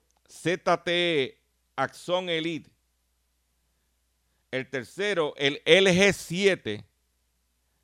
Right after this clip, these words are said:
Y le sigue el H T C y el Motorola, que son las marcas, los modelos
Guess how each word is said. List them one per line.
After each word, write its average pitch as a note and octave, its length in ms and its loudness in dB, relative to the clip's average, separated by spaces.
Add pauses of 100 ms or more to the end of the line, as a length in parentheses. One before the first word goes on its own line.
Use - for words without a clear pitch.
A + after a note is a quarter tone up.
(320)
Y C3 160 -6
le C3+ 140 -2
sigue F3+ 520 -2
el C#3+ 100 0
H E3+ 260 -4
T E3+ 160 -4
C F#3+ 160 -4
y F#3 100 0
el E3+ 80 0
Motorola, D3+ 720 -2 (1400)
que B2+ 120 -6
son E3 400 -4 (520)
las B2 200 -4
marcas, C#3 500 -2
los A2+ 100 2
modelos B2+ 500 4